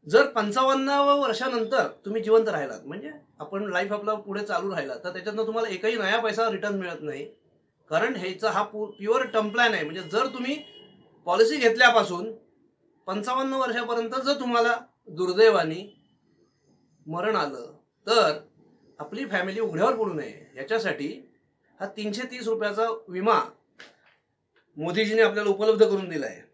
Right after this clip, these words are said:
हे जे आपण तीनशे तीस रुपये भरतो, हे आपण section eighty सी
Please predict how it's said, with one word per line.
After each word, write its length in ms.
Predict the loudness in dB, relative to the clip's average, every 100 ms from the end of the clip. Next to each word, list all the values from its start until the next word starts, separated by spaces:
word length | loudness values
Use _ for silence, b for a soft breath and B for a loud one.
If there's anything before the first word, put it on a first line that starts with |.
| _ _ _ _ _ _ _ _ _ _ _ _ _ _ _ _ _ b b 2
हे 120 | 6
जे 100 | 6
आपण 240 | 6 2
तीनशे 300 | -2 -4 -6
तीस 180 | -6 -8
रुपये 200 | -4 0
भरतो, 300 | 0 0 -2 -2 -6 -18 _ _ _ _ _ _ _ 6
हे 440 | 6 6 0 -8 -18 _ _ _ _ _ _ _
आपण 380 | -8 0 0 0 -6 _ _ _
section 400 | -14 -12 -2 -2
eighty 280 | 0 -4 -10
सी 160 | -10